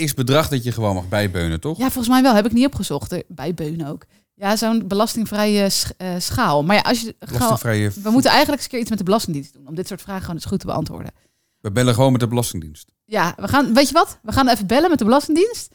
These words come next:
Speaker 2: En dan in de volgende podcast, als jij het even opschrijft, gaan we even gewoon, eh, het antwoord, eh, van de Belastingdienst geven.
Speaker 1: Oké, dat is een goed idee.
Speaker 2: Is dat een leuk idee?
Speaker 1: Ja.
Speaker 2: Maar voor nu is dit even het antwoord. Ehm,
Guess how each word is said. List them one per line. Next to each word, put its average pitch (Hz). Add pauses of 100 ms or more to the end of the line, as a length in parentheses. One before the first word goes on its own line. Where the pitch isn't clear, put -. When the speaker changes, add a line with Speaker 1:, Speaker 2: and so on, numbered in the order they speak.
(260)
Speaker 2:
En 226
dan 247
in 233
de 208
volgende 311
podcast, 311
als 254
jij 277
het 277
even 262
opschrijft, 269
gaan 254
we 247
even 233
gewoon, 208
eh, 196 (180)
het -
antwoord, 190
eh, 180
van 208
de 202
Belastingdienst 170
geven. - (140)
Speaker 1:
Oké, 208
dat 85
is 117
een 131
goed 135
idee. 95
Speaker 2:
Is 80
dat 262
een 285
leuk 285
idee? 285
Speaker 1:
Ja. 415 (300)
Speaker 2:
Maar 220
voor 247
nu 294
is 277
dit 285
even 269
het -
antwoord. 269 (420)
Ehm, 202